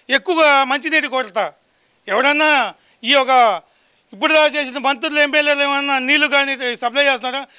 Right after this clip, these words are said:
బ్రహ్మసాని గారు ప్రతి నియోజకవర్గంలో అన్నద-, అన్న క్యాంటీన్లు పెట్టాడు, అన్ని నియోజకవర్గం అన్ని వాటర్ ట్యాంకులు పంపించి నీటి సరఫరా చేసి అన్ని,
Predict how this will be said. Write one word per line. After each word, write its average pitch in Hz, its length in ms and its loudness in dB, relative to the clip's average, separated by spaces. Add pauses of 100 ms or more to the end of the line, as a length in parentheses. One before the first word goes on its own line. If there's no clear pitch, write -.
(200)
బ్రహ్మసాని 302 500 0
గారు 302 400 0 (320)
ప్రతి 311 460 4
నియోజకవర్గంలో 302 800 2
అన్నద-, 269 400 -4
అన్న 277 320 2
క్యాంటీన్లు 285 380 0
పెట్టాడు, 285 500 0 (460)
అన్ని 302 420 4
నియోజకవర్గం 285 520 0
అన్ని 269 160 0
వాటర్ 285 320 4
ట్యాంకులు 285 300 0
పంపించి 277 500 -4 (420)
నీటి 302 360 2
సరఫరా 285 320 0
చేసి 277 340 -2
అన్ని, 302 380 0